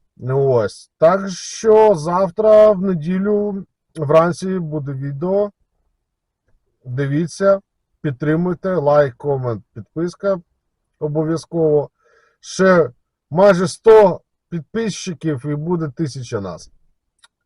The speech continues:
Ну що ж, друзі, ось і завершився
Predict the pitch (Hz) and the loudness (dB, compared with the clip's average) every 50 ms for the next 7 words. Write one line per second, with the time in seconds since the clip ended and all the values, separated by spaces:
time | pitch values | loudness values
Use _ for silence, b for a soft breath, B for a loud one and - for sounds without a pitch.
0 | _ _ _ _ _ _ _ _ _ _ _ _ _ - 123 160 165 - 220 220 | _ _ _ _ _ _ _ _ _ _ _ _ _ -8 -6 -6 -4 -2 2 2
1 | 190 151 143 156 151 143 123 123 131 120 110 95 87 - _ _ _ _ _ _ | 2 2 2 0 -2 0 -2 -2 -2 -4 -4 -6 -8 -14 _ _ _ _ _ _
2 | _ _ _ _ 151 160 175 175 180 - 185 202 185 180 196 185 185 165 143 - | _ _ _ _ -10 -4 -2 0 0 0 0 -2 -2 -2 0 2 2 2 2 0
3 | - 151 120 - - 143 135 127 117 110 95 - | -2 -6 -6 -6 -2 2 4 4 4 4 2 -4